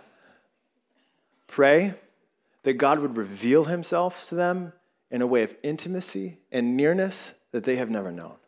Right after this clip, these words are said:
Pray that God's abundant life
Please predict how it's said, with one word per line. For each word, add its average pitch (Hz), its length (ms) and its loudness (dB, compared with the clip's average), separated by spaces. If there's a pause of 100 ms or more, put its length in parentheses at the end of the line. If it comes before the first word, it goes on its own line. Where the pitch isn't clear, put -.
(680)
Pray 160 540 4
that 135 160 -2
God's 139 240 4
abundant 147 640 0 (300)
life 120 760 2